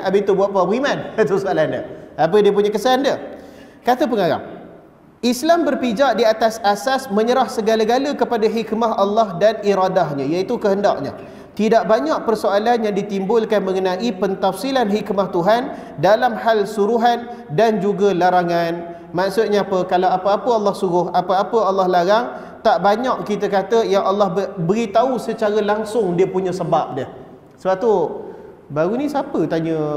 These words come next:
ah, ah, di, di masjid seberang ramai hari Selasa, ada, ada, ah, Haji Gani kita tanya, sungguh tak, dia tak ada kepala ni. Dia tanya Ustaz, dia kata, "Apa hikmah Allah Subhanahu Wa Taala, ah, berikan dakwah Nabi Nuh alaihissalam selama sembilan ratus lima puluh tahun?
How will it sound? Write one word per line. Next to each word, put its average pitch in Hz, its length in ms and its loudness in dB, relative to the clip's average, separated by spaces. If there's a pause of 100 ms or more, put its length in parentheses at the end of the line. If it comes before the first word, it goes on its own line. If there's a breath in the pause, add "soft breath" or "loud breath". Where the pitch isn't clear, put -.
(840)
ah, - 480 -2
ah, - 80 0
di, 180 160 2
di 202 160 2
masjid 202 380 2
seberang 214 340 -2
ramai 139 320 -4
hari 160 160 -2
Selasa, 160 480 -4
ada, 156 320 0
ada, 165 200 2 (680)
ah, 202 160 0
Haji 220 160 0
Gani 277 240 2
kita 220 160 4
tanya, 180 240 2
sungguh 160 160 -2
tak, 143 140 -6 (100)
dia 156 80 -2
tak 151 160 -2
ada 127 80 0
kepala 127 140 -2
ni. 120 120 -4 (460 loud breath)
Dia 196 80 6
tanya 277 240 0
Ustaz, 277 240 0
dia 233 80 2
kata, 262 220 0
"Apa 320 180 -2
hikmah 277 560 0
Allah 254 240 2
Subhanahu 226 560 2
Wa 185 60 -2
Taala, 156 300 0 (580 loud breath)
ah, 156 160 2
berikan 226 580 2
dakwah 220 400 2
Nabi 226 320 -2
Nuh 269 160 0
alaihissalam 208 640 0
selama 208 320 0
sembilan 247 400 -2 (140)
ratus 277 240 0
lima 277 240 -2
puluh 269 160 -4
tahun? 285 240 4